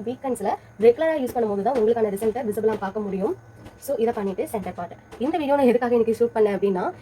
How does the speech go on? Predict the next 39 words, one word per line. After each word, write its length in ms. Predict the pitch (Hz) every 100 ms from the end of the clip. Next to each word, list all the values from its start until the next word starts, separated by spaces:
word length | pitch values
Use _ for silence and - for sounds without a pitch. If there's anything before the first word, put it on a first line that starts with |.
| - 226
எனக்கு 180 | 269 320
some, 140 | 247 226 208 190 185
Insta-ல 320 | 254 330 311
வந்து 120 | 233 254
some 100 | 214
persons 200 | 202 240
கேட்டிருந்தாங்க, 400 | 220 240 214 180 202 - -
"நீங்க 140 | 247 220
ஹேர் 120 | 247
கேர் 120 | 285 254
ரொட்டீன்லாம் 280 | 220 208 208
பண்ணுவீங்களா? 340 | 214 214 196 202
So, 40 | 226
உங்க 100 | 214 185
ஹேர் 120 | 220
க்ரோத்துக்காக 420 | 240 220 202 190 220
என்னென்ன 220 | 202 208
யூஸ் 160 | 220 220
பண்றீங்க?" 280 | 190 190 175 165 - -
அப்படிங்கிறத 400 | 220 269 220 240 214
சொல்லுங்க 220 | 202 196
அப்படின்னு 220 | 185 190 196
சொல்லியிருந்தாங்க. 400 | 185 190 175 320 311
So, 60 | 277
அதனால 180 | 269 269
பண்ணலாமே 280 | 269 311 285 269
அப்படின்னு 200 | 220 220
சொல்லிட்டு 180 | 202 226
அவங்களுக்காக 320 | 202 220 214
ஸ்பெஷலான 300 | 196 196 196 190
வீடியோ, 160 | 185 277
உங்க 120 | 220
நேமை 180 | 214 302 - - - - - 240
மென்ஷன் 240 | 240 262
பண்ண 100 | 220
வேணாம்னு 280 | 208 202 208
சொல்லிட்டாங்க. 320 | 202 202 185 190 - - -
So, 60 | 285
already 200 | 262 262